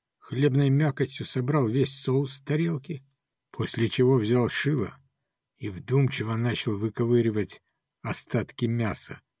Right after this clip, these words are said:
из своих изъеденных кариесом зубов. И тут я не выдержал. «Вы его убили!» — выдохнул Марик, похолодев. «Не...» Миха разочарованно покачал головой.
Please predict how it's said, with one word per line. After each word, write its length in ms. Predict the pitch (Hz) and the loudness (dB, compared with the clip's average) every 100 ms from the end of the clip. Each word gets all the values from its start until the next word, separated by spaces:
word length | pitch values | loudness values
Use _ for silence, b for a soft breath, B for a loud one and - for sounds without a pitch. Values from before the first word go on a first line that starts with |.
| _ - | _ -14
из 180 | 85 - | -10 -8
своих 440 | - 107 104 - | -4 -4 -4 -6
изъеденных 720 | 104 98 117 98 98 98 - | -6 -2 0 0 -4 -6 -6
кариесом 640 | - 107 98 90 - 98 | 0 0 0 -4 -6 -8
зубов. 560 | 85 104 95 - - - _ _ _ _ _ _ | -6 -6 -6 -10 -12 -20 _ _ _ _ _ _
И 160 | - 113 | -6 -6
тут 420 | - 147 196 - | 0 0 0 -2
я 240 | 117 135 | 0 2
не 180 | 131 120 | 4 0
выдержал. 760 | 107 104 90 - - - - _ _ _ _ - | 0 -4 -4 -8 -8 -12 -18 _ _ _ _ -14
«Вы 260 | 104 120 | -2 4
его 420 | 185 175 151 185 196 | 6 6 6 6 6
убили!» — 600 | 175 196 196 110 - _ _ _ _ _ | 4 4 4 2 -6 _ _ _ _ _
выдохнул 600 | - 120 110 90 117 104 | -2 0 0 -6 -8 -8
Марик, 540 | 101 120 139 127 - - | -4 0 0 0 -6 -14
похолодев. 840 | - 107 117 104 101 92 104 - _ _ _ _ _ _ _ _ _ _ _ _ _ _ | -10 -8 -8 -10 -10 -10 -12 -14 _ _ _ _ _ _ _ _ _ _ _ _ _ _
«Не...» 880 | 147 139 151 147 143 135 123 113 - B B B B B B B B B B B | -2 2 4 4 4 2 0 -4 -8 B B B B B B B B B B B
Миха 400 | - 120 147 143 | 0 2 2 2
разочарованно 880 | 120 110 104 - 113 156 175 160 143 | 0 0 -2 -2 2 4 4 2 0
покачал 600 | 135 98 101 - 110 117 | -2 -10 -12 -10 -6 -6
головой. 600 | 104 104 101 92 92 - | -6 -8 -8 -10 -14 -18